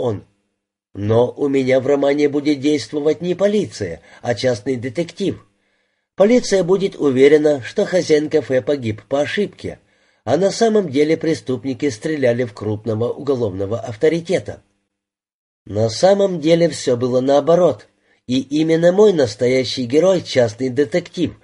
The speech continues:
похожий на меня, во всяком случае с таким же отвратительным характером, по ряду признаков догадается, кто был истинной мишенью,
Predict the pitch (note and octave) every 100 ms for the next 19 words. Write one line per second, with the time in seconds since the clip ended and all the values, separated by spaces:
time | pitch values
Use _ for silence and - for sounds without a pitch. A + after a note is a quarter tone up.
0 | _ - C#3 C3 A#2 B2 C3+ D#3 E3+ F#3+
1 | E3+ - - - F#3 F#3 F3+ E3 E3+ D3
2 | E3 E3 E3+ D#3 D3+ - A#2 A2+ B2+ A2+
3 | C#3 C3+ C3+ C#3 B2+ C#3+ C#3+ A#2 F3+ F3+
4 | - A2+ F#2 - _ _ _ _ _ -
5 | G3+ A#3 G#3+ - D#3 D#3+ D3 D#3+ E3+ D#3
6 | E3 D3+ A2 A2+ A#2+ G#2+ C3 B2 G#2+ _
7 | - A3+ F3 C3+ - D3+ A2+ - B2+ B2+
8 | C#3+ D3+ F3 D3+ G#2 F2